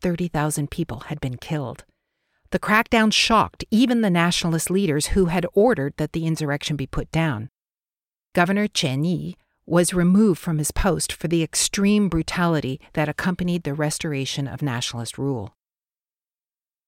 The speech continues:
No one in February nineteen forty-seven expected that in just two years, Taiwan would become the last stronghold of the nationalists as they faced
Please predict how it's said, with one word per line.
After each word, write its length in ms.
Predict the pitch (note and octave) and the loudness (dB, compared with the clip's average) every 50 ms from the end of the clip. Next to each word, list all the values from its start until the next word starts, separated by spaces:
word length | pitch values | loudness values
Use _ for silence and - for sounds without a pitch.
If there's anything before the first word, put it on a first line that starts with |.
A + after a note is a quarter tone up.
| _ _ _ _ | _ _ _ _
No 220 | A3 A3+ C4 C#4+ C#4 | 4 6 6 8 6
one 300 | A3 E3+ D#3 D3 B2 A2+ | 6 4 2 0 -2 -2
in 160 | - E3 D#3+ | -2 -2 -2
February 400 | - - F#3 E3+ F3 E3 E3 D#3+ | 2 0 0 2 2 0 2 0
nineteen 360 | D#3 D3+ D3+ D3+ - D#3 D#3 | 0 0 -2 -4 -4 -6 -6
forty-seven 600 | - - D#3 D3 D3+ C#3+ - E3 D3 D#3 D#3+ D#3 - - | -4 -4 -4 -4 -4 -4 -2 -4 -2 -2 -4 -6 -4 -6
expected 560 | E3+ - - - F#3+ F#3 - - G3 F#3 - | -4 -4 0 0 0 0 0 0 -2 -2 0
that 160 | F3+ E3+ E3+ | 0 0 0
in 140 | F3 F3 F3 | 0 -2 0
just 300 | - G#3 A3+ A#3 - - | 0 0 0 0 -2 -6
two 220 | - - A3+ G3+ | -4 -2 -2 -2
years, 540 | G3 F#3 F#3 G#3 G#3+ F#3+ D3+ C#3+ D3 - - - _ _ _ - | 0 0 2 2 4 4 2 0 -2 -4 -8 -12 _ _ _ -8
Taiwan 540 | - - G3 F#3+ F3+ F#3+ G3 G3+ G#3 G#3 G#3 | -2 -2 0 0 2 2 2 2 2 2 0
would 120 | G3+ F3+ | 0 -2
become 340 | F3 - - F3+ F3 F3 E3+ | -4 -4 -2 -2 -2 -2 0
the 80 | D#3+ | 0
last 340 | D#3+ E3+ E3+ F3+ G3 G#3 - | 0 2 2 4 2 2 0
stronghold 600 | - - G#3+ G3 G3 G3+ G3+ E3+ E3 C3+ C3+ D3+ | -2 -2 0 2 2 2 0 0 -2 -2 -2 -2
of 140 | B2+ D3 D3 | -4 -4 -2
the 80 | E3+ D#3+ | 0 0
nationalists 800 | E3+ E3+ E3+ F3+ - - - C#3 C#3 G3+ - - - - - - - - - - _ | 2 2 2 2 0 -2 -2 -2 -4 -4 -4 -8 -10 -10 -14 -18 -18 -20 -20 -20 _
as 200 | - E3+ E3+ - | -2 0 0 2
they 120 | - E3+ E3 | 0 0 -2
faced 460 | - - F#3 G3 G3+ - - - | 0 0 0 0 0 0 -4 -8